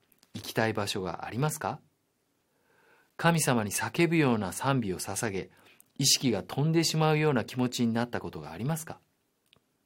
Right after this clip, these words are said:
神様がいらっしゃる場所に行きたいという思い、そのような溢れ出る情熱をお持ちでしょうか？詩編八十四編の十一節。「あなたの庭で過ごす一日は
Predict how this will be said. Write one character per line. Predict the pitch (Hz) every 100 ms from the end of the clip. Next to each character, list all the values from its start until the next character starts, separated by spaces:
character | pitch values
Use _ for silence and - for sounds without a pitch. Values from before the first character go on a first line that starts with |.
| - _ - - - - _
神 | 156 151
様 | 139 117
が | 107
い | 107
ら | 135
っ |
し | 139 -
ゃ |
る | 135
場 | 117 107
所 | 113
に | 107
行 | 127
き | -
た | - 160
い | 156
と | 120
い | 104
う | 98
思 | 92 113 107
い、 | - _ _ _ - -
そ | - 135
の | 139
よ | 156 139
う |
な | 120 117
溢 | -
れ | 156 151
出 | 135 147
る | 123 117 - _
情 | - 117 139
熱 | 135 131
を | 120 98
お |
持 | 90 131
ち | 139
で | 147
し | -
ょ | 95
う |
か？ | - - _ _ _ _ _ _ _ _ _ _ _ _ _ _ _ - - - - _
詩 | - 196
編 | 180 127
八 | 104 120 139
十 | 135
四 | 135 135 131
編 | 98
の | 87
十 | 87 127
一 | 127 -
節。 | - - - _ _ _ _ _ _ _ _ _ _
「あ | - 143
な | 180
た | 180
の | 160
庭 | 123 113 117
で | 117 110
過 | -
ご | 123
す | 120 104
一 | 95 -
日 | 113 110 104
は | 101 120